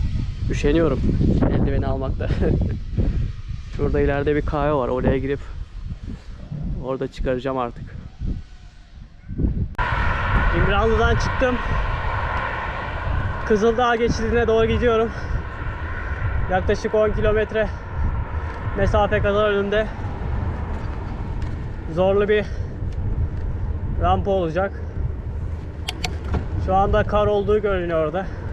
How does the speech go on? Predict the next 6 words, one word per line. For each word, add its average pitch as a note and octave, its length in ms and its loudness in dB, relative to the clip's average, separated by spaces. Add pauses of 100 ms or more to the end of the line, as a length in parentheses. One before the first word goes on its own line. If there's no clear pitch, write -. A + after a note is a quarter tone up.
(1500)
Ona F#3 180 2
göre G3+ 220 4
üstüme G#3 300 0
giyindim, F#3+ 420 2
bere F#3 180 4
taktım. F#3+ 360 0